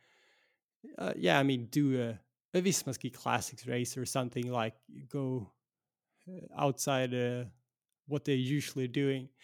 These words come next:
Uh, so, and, and also I think this year with the pandemic, people are appreciating these small little races, uh,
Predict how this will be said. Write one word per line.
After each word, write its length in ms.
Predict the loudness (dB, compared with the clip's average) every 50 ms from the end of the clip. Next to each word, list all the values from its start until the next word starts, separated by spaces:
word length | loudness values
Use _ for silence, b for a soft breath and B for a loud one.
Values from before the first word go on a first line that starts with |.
| B B B B B B B B B B B -10
Uh, 360 | -8 -6 -4 -4 -4 -4 -6 -8 -10 -14 -20 _ _ _ _ _ _ _ _ _ _ _ _ _ _ _ _ _ -6
so, 540 | -4 -2 -2 0 2 2 2 2 2 0 -4 -10 -20 -20 -20 -20 -20 _ _ _ _
and, 220 | -2 0 0 0 0 0
and 180 | 2 4 6
also 240 | 6 4 6 6 6
I 80 | 6 6
think 320 | 8 8 6 6 6 4 -2
this 420 | -6 0 2 4 4 4 2 2 4
year 220 | 6 6 6 6
with 160 | 6 6 6
the 80 | 4 2
pandemic, 760 | 0 -2 -4 -4 -2 0 2 2 4 4 4 2 0 -4 -6
people 340 | -4 -4 -2 -2 0 2
are 140 | 4 4 4
appreciating 680 | 2 2 0 2 2 2 2 2 2 2 2 2 2 2
these 320 | 2 0 0 -2 -4 -8 -8
small 480 | -8 -8 -4 -2 0 2 2 2 2 4
little 240 | 2 2 2 0
races, 800 | 0 0 0 2 2 2 0 0 -2 -2 -2 -2 -4 -8 -10 -12 _ -16
uh, 300 | -14 -12 -12 -10 -10 -10